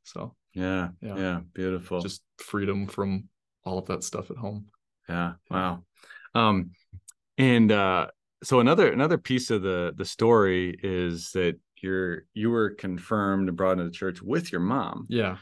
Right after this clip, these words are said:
Speaker 2: Which is, which is, is beautiful. And, um, yeah, so, I mean,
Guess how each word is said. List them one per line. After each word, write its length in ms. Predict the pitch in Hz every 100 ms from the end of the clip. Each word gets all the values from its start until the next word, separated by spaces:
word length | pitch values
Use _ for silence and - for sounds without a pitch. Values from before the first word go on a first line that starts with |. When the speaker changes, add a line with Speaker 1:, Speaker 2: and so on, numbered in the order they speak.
| _ -
Speaker 2:
Which 160 | 95
is, 260 | 90 85 -
which 240 | 98 87
is, 220 | 90 85
is 160 | 82 92
beautiful. 640 | 90 127 117 - 85 90 - - _
And, 380 | 101 98 95 87
um, 480 | 87 85 82 82 85 85 _ _ _ _ _ _ _ -
yeah, 200 | 135 98
so, 160 | 90
I 20 | 101
mean, 400 | 101 95 92